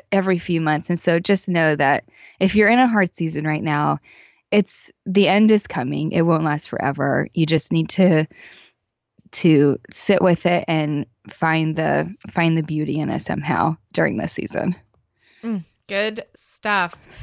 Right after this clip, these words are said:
Speaker 2: Okay, so before we jump over to our, um, our fun segment that we're gonna do, can you just tell us where we can find you and where we can find your podcast and how we can,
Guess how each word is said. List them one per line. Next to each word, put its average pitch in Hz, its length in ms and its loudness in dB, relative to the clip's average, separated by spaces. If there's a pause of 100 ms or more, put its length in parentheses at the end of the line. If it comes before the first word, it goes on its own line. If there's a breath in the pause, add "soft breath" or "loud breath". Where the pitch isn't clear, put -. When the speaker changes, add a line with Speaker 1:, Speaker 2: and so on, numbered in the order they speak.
(180 loud breath)
Speaker 2:
Okay, 220 320 0
so 247 320 4
before 254 400 2
we 320 120 -2
jump 254 240 0
over 202 300 2
to 202 540 -4
our, 180 380 0
um, 165 360 -4
our 208 100 -4
fun 285 200 -2
segment 254 300 -2
that 247 100 -8
we're 220 100 -2
gonna 220 200 0
do, 202 200 -4
can 214 160 -2
you 240 140 -2
just 320 200 -6
tell 214 180 4
us 202 180 0
where 202 320 2
we 247 120 0
can 226 180 -4
find 170 300 -2
you 254 200 0
and 185 160 -6
where 170 100 -2
we 170 120 -4
can 170 140 -10
find 147 220 -12
your 147 80 -12
podcast 240 680 -10
and 170 160 -8
how 185 140 -6
we 190 120 -10
can, 180 340 -6